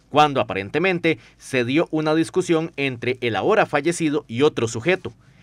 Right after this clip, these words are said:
En apariencia, este último sacó un arma blanca, lo hirió en una ocasión y huyó del sitio. El menor falleció en la zona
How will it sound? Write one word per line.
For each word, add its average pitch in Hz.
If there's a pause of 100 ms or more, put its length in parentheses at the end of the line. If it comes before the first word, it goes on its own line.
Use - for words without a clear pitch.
(360)
En 160
apariencia, 156
este 123
último 190
sacó 165
un 170
arma 147
blanca, 180 (520)
lo 98
hirió 147
en 135
una 175
ocasión 131 (320)
y 214
huyó 151
del 117
sitio. 139 (760)
El 240
menor 165
falleció 175
en 147
la 131
zona 165